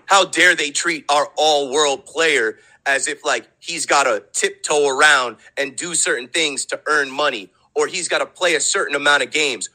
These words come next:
or he's gotta be on his P's and Q's and best behavior. Well, I'm with that. I understand that. And now it's on Sean Marks and Joe Tsai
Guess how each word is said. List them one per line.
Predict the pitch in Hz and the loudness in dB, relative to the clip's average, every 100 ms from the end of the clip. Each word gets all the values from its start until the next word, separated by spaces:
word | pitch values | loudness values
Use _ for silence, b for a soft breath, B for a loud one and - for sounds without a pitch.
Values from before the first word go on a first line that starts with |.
| _ | _
or | 143 | -8
he's | 160 - | -8 -6
gotta | 165 147 | -4 -4
be | 135 160 | -4 -4
on | 147 | -4
his | 139 - | -4 -10
P's | - 180 160 | -10 -8 -6
and | 151 127 | -8 -10
Q's | 185 170 143 | -10 -8 -8
and | 120 | -4
best | 147 143 - | -2 -2 -4
behavior. | 117 120 170 143 104 92 _ _ | -8 -4 -2 -4 -8 -10 _ _
Well, | 143 135 | 0 2
I'm | 151 185 170 | 4 2 2
with | 175 160 | -4 -2
that. | 113 98 - | -2 -2 2
I | 160 170 | 2 2
understand | 139 - 156 143 127 | -2 -6 -4 -4 -4
that. | 101 85 b - | -8 -8 b -8
And | 254 139 | -6 2
now | 180 165 143 147 | 4 4 2 -4
it's | 147 | -6
on | 156 143 127 | -4 -4 -4
Sean | - 165 185 | -4 -2 -2
Marks | 165 160 - - - _ - | -2 -2 -4 -12 -14 _ -10
and | 135 120 | -10 -4
Joe | 147 143 | -4 0
Tsai | 202 196 139 127 | 2 4 4 0